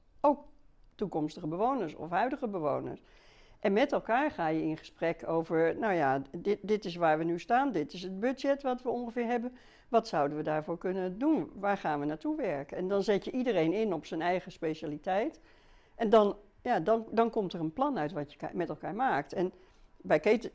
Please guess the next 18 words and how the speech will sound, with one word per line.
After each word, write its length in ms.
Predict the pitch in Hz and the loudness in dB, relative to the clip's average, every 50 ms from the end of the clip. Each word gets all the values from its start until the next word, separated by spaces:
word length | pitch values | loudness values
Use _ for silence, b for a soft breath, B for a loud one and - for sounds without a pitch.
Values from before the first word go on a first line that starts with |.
| - | 0
bij 140 | 160 160 156 | 2 2 2
ketensamenwerking 880 | - 202 226 220 208 - - 175 165 160 160 165 165 156 156 - 160 170 165 | 2 2 0 0 -2 0 2 4 4 4 4 4 4 4 4 2 2 2 2
hoort 460 | 160 170 170 165 160 160 160 - - | 4 4 6 6 4 4 2 0 0
dat 140 | 165 165 - | 0 0 0
je 60 | 185 | 0
dat 160 | 170 156 151 | 0 0 0
dan 120 | - 170 160 | 2 2 2
niet 180 | 170 156 - | 2 2 0
op 100 | 170 - | -2 0
één 200 | - 196 196 214 | 2 4 4 4
complex 460 | 202 - 185 165 - 185 165 - - - | 4 0 -4 2 4 4 4 4 2 -2
doet, 280 | 190 175 165 147 - | -2 -2 -2 -2 -4
maar 140 | 175 175 156 | -4 0 2
dat 200 | 165 185 180 - | 2 2 2 0
je 100 | - 170 | 0 0
jezelf 360 | 170 156 170 175 156 151 151 | 0 2 4 4 4 4 4
ook 160 | 175 170 170 | 2 0 -2
verbetert 760 | - - 160 151 160 180 202 220 - - 139 131 131 - - | -4 -6 -2 2 4 6 6 4 4 2 0 0 -2 -4 -10